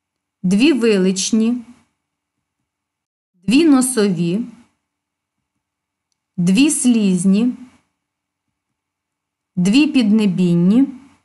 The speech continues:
та дві нижні носові раковини.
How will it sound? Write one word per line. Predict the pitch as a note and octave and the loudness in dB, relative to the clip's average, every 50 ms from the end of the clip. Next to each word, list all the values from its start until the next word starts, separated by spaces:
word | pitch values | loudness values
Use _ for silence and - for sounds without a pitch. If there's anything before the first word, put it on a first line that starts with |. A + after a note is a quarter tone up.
| _ _ _ _ _ _ _ _ _ _ _ _ _ _ _ _ _ _ _ _ _ _ | _ _ _ _ _ _ _ _ _ _ _ _ _ _ _ _ _ _ _ _ _ _
та | A3+ A3+ G#3+ G#3 F#3+ F#3 G3 - | 0 2 2 2 0 -2 -6 -6
дві | F#3 F3+ F3 F#3 A#3 D#4+ F4 | -4 -2 0 0 2 2 4
нижні | D4+ B3 A3+ A#3+ D4 C#4 C4+ C#4 C4 | 4 4 4 2 2 4 4 4 4
носові | A3 G3 F#3 - - F#3+ F3+ F3+ G#3+ A3 | 4 0 -2 -2 -2 -2 0 0 0 0
раковини. | F3+ F3 E3 D#3+ E3 - E3+ D#3+ E3 D#3+ D#3 D#3 D3 E3+ | 0 -2 -4 -4 -4 -6 -6 -6 -4 -6 -6 -6 -8 -10